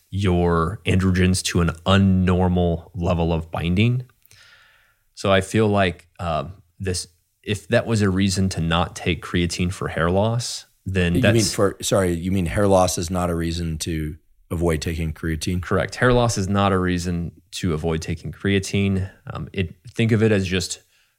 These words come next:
Speaker 1: bringing you to what you are, um, naturally inclined to have. If your conversion of testosterone to D H T is already high,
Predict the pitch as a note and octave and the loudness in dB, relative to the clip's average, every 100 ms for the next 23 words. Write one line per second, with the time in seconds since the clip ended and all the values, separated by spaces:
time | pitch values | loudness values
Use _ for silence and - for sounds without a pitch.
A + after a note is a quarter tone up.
0 | _ - E2+ _ - G#2+ A2+ A2+ G#2 G2+ | _ -18 -18 _ -4 0 2 2 2 2
1 | G2+ - G2+ F2 F2+ - F#2+ F#2+ F2 E2+ | 2 0 -2 0 0 -2 -4 -2 0 2
2 | E2 D#2 D2+ E2 - _ - B1 A1+ E2+ | 0 0 -4 -8 -18 _ -12 -8 -8 -12
3 | _ F#2 F#2+ F#2+ - F2+ - E2 D#2 D#2+ | _ 0 2 2 0 -2 -2 -4 -6 -4
4 | D#2 D#2 - C#2+ C#2 - - - F#2+ - | -4 -4 -4 -4 -4 -6 -10 -2 -2 2
5 | F#2+ F2+ F#2+ G2 G2+ G#2 G2+ F2+ F2 D#2+ | 2 2 2 2 4 2 0 0 0 -2
6 | - E2+ - F2+ F2+ - F2 E2+ D#2+ F2 | -4 -4 0 0 0 -4 -4 -4 -4 -2
7 | E2+ - - F2 E2 D#2+ E2 E2 F#2 F#2 | -2 -4 -2 -2 -2 -4 -6 0 2 4
8 | A#2 A#2+ | 2 -2